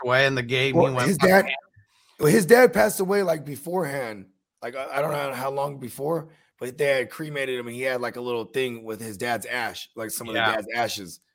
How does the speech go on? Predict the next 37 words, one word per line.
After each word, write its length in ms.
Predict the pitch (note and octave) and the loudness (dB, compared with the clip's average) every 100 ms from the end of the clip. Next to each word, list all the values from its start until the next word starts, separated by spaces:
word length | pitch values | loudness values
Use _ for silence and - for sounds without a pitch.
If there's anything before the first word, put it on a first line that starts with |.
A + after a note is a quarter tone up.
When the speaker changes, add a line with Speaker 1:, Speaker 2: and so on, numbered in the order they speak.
| - | -14
Speaker 2:
like, 100 | G2+ | -8
a 20 | |
little 140 | A2 G2+ | -6 -4
necklace. 420 | A#2+ - G#2 - _ _ - | -6 -6 -10 -12 _ _ -12
Speaker 1:
Yeah. 220 | G#2 A2 G#2 | -2 0 2
Speaker 2:
And 60 | |
he 40 | C#3 | 0
had 80 | A2+ | -2
lo-, 180 | A2 - _ _ - | -4 -10 _ _ -4
and 60 | |
he 40 | F3 | -2
was 100 | D3+ | 0
going 200 | D3+ - | 0 0
ham 360 | - G3 F3 | 2 2 2
that 160 | E3 C#3+ | 0 0
game, 260 | C3 C3+ B2+ | 0 0 0
and 60 | B2 | -2
he 60 | |
had 80 | B2 | -2
lost 260 | B2+ C3+ - | 0 0 -2
the 80 | B2 | -6
necklace 340 | C#3+ C#3 A#2 | -6 -6 -6
somewhere, 340 | C3+ A#2 G#2+ - _ _ A#2+ | -6 -4 -6 -8 _ _ -12
and 160 | B2 | -8
the, 60 | A#2+ | -8
the 140 | A2+ | -8
grounds 380 | A2 B2 C3 B2 | -6 -2 -2 -4
crew, 320 | - C3+ A#2 - | -8 -10 -10 -10
they 140 | A2+ | -8
found 300 | G#2+ B2+ B2+ B2 | -6 -2 -2 -2
it 80 | |
eventually, 420 | G#2+ A2 F#2+ G#2 G2 | -4 -6 -6 -6 -8
you 60 | |
know 60 | G#2 | -6
what 40 | |
I 20 | G#2+ | -6
mean? 240 | A2+ | -6